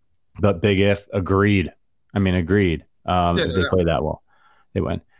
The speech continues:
Speaker 1: Uh, L S wants to know if Mahomes is gonna have over five thousand yards this year, break Manning's record. He's not breaking Manning's record.
Speaker 2: No, but he's gonna have over five thousand yards. I mean,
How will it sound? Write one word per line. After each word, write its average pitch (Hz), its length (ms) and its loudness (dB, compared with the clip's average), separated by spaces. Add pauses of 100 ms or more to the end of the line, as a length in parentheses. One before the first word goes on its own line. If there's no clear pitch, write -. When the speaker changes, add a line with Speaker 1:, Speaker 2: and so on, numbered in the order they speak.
(160)
Speaker 1:
Uh, 104 400 2
L 143 160 2
S 139 180 0
wants 131 220 0
to 123 40 -2
know 127 80 2
if 101 80 0
Mahomes 113 280 2
is 98 120 -2
gonna 104 140 2
have 101 140 0
over 104 200 2
five 104 300 0
thousand 95 340 0
yards 95 320 0
this 95 220 -4
year, 107 220 2
break 104 280 0
Manning's 95 340 0
record. 95 300 0
He's 117 160 2
not 104 180 2
breaking 78 280 -4
Manning's - 300 -16
record. - 340 -18 (440)
Speaker 2:
No, 151 160 -2
but 139 60 -4
he's 143 140 -4
gonna 151 100 0
have 120 120 -6
over 92 120 -8
five 76 220 -14
thousand 69 280 -18
yards. - 360 -20 (100)
I 131 40 -16
mean, 120 120 -14